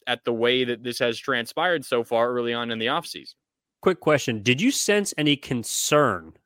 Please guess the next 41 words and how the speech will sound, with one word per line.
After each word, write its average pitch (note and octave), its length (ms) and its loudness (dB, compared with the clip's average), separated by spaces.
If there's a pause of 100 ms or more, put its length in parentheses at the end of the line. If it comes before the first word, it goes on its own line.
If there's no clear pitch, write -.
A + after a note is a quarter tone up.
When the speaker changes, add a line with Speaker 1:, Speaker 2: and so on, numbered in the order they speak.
(260)
Speaker 2:
when B2+ 260 2
referencing A#2 560 0
the G2+ 80 -2
quarterbacks G2 800 -2
from G2+ 200 -10
Kyle F#2+ 240 -4
Shanahan? F2+ 500 -12 (220)
I, C3+ 100 2
I, D3 280 2
I D3 40 6
know D3+ 160 6
he D3+ 60 6
kinda C#3 220 0
laid C3+ 200 0
out B2 160 2
a, G#2+ 140 -4
a B2 60 -12
timeline A#2+ 680 -4
that A#2+ 180 -2
would A#2 280 -4 (680)
ideal, C#3 440 0
like, C3+ 400 -6
like, C#3+ 160 -2
if, E3+ 160 -2
if D#3+ 80 0
you're C4+ 100 0
starting C#4 260 0
quarterbacks A#3 400 4
who G3 60 -2
wanna D#3+ 100 0
miss F3+ 160 0
four C#3 260 2
weeks, C3 500 -2 (720)
I'm D3+ 60 2
not F#3 160 0
saying F3+ 260 0
you E3 80 -2
should D3+ 240 -2
be, C#3 360 -2 (460)
you C#3+ 100 -4
know, G2+ 200 -6